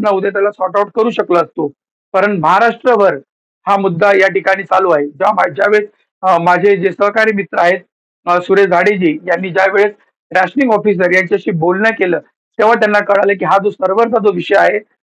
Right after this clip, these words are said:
तो महाराष्ट्राचा नसून तो दिल्ली आणि कर्नाटकचा आहे. मग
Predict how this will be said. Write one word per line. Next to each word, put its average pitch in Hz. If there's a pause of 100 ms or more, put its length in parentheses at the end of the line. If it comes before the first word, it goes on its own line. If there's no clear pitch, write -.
(140)
तो 233
महाराष्ट्राचा 220
नसून 202 (880)
तो 214
दिल्ली 220 (300)
आणि 202
कर्नाटकचा 196
आहे. 135 (580)
मग 202